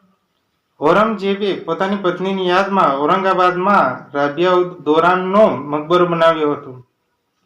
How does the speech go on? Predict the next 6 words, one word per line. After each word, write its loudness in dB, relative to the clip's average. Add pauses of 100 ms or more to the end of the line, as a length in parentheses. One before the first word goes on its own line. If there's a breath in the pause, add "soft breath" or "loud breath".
(920)
જે 0
તાજમહાલ 2
જેટલો 0
જ -6
કલાત્મક -4
છે. -8